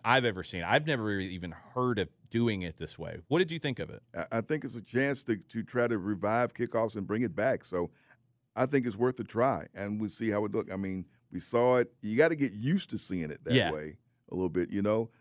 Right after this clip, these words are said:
Speaker 2: The players, obviously, if they played a different, get, played the game in a different league,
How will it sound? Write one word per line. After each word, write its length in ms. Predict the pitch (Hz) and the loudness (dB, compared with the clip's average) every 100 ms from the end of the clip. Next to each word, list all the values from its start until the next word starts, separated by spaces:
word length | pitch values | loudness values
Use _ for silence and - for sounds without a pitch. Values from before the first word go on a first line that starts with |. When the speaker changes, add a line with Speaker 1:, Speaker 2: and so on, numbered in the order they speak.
| _ | _
Speaker 2:
The 80 | - | -12
players, 440 | - 120 123 123 | 0 4 4 4
obviously, 480 | 107 113 110 101 101 | 4 4 2 -2 -2
if 100 | 98 | 0
they 140 | 98 101 | 2 0
played 320 | - 107 95 | 0 0 0
a 60 | |
different, 420 | 90 101 - 87 85 | -2 -4 -4 -8 -6
get, 200 | 90 78 | -8 -4
played 180 | 98 | -4
the 60 | 92 | -4
game 220 | 95 98 | -4 -4
in 60 | 95 | -4
a 80 | 90 | -4
different 380 | 95 - - | -6 -8 -8
league, 240 | 98 101 | -4 -2